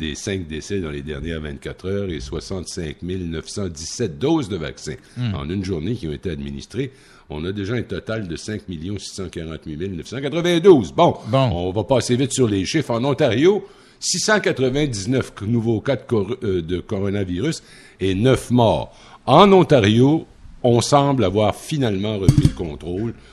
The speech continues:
Speaker 1: On arrive à des, à des niveaux à peu près comparables à ce qu'on trouve ici,
Speaker 2: Mm.
Speaker 1: compte tenu de la différence de population.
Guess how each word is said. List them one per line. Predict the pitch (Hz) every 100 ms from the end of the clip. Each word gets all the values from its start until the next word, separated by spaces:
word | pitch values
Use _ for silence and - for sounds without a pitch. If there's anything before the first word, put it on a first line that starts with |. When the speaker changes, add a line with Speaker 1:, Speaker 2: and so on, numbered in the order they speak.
| - - -
Speaker 1:
On | 85 90
arrive | 95 120 95
à | 80
des, | 87 85 82 76
à | 71
des | 69 82
niveaux | 82 90 80 107 104
à |
peu | 87
près | - 95
comparables | 92 82 80 76 95 87
à |
ce | 71
qu'on | - 78 71 65
trouve | 76 85 71
ici, | 67 - 98 101 - - 98 95
Speaker 2:
Mm. | 90
Speaker 1:
compte | 90 82
tenu | - 78 87
de | 82
la | 76
différence | 65 - 73 80 76
de | 69
population. | 67 - 67 57 - 73